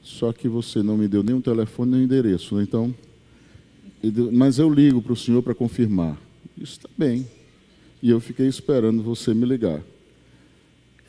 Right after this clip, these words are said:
Eu tenho um problema, estávamos falando do tempo de Deus, então eu tenho uma dificuldade que, quando se trata de salvação em família, eu sempre acho que é o tempo de Deus, é sempre aquele momento. E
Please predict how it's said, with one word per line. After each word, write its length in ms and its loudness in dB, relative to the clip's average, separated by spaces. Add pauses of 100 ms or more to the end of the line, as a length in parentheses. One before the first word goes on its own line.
(500)
Eu 140 2
tenho 240 0
um 100 2
problema, 600 0
estávamos 400 -2
falando 300 0
do 80 -2
tempo 280 0
de 120 0
Deus, 340 2
então 340 -2
eu 80 0
tenho 220 -2
uma 100 0
dificuldade 680 -2
que, 260 -2 (640)
quando 200 0
se 160 -2
trata 340 0
de 100 -2
salvação 600 -2
em 40 0
família, 420 0
eu 20 -2
sempre 380 -2
acho 260 -4
que 60 -2
é 20 0
o 60 0
tempo 300 -2
de 120 -2
Deus, 300 -4
é 60 -6
sempre 300 -4
aquele 240 -2
momento. 480 -4 (1400)
E 720 4